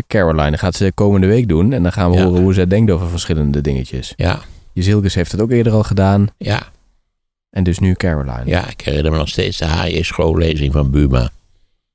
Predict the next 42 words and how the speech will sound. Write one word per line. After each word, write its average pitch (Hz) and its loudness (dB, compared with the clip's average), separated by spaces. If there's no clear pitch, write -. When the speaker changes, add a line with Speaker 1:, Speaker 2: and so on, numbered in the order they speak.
Speaker 2:
Maar 92 -2
die 123 0
moeten 127 -2
mensen 80 0
nog 73 0
voor - -4
de 64 0
aardigheid 65 0
nog 62 0
eens 57 0
een - -10
keer - -4
nalezen. 55 -2
Speaker 1:
Dat - -2
was 107 0
heel 117 2
conservatief, 92 0
toch? 110 -2
Speaker 2:
Ja, 62 -2
man, 64 -2
dat - -2
Speaker 1:
Dat - -2
was - -
Speaker 2:
was - -2
Speaker 1:
hij - -2
Speaker 2:
die 78 -2
Speaker 1:
sowieso. 76 -2
Speaker 2:
tijd 65 -2
dat 60 -2
het 62 -6
C 64 0
D 65 0
A 67 2
wilde 67 2
ze 71 -2
rechts 64 -2
van 73 -2
de 65 0
V 71 0
V 71 -2
D - -14
profileren. 64 -2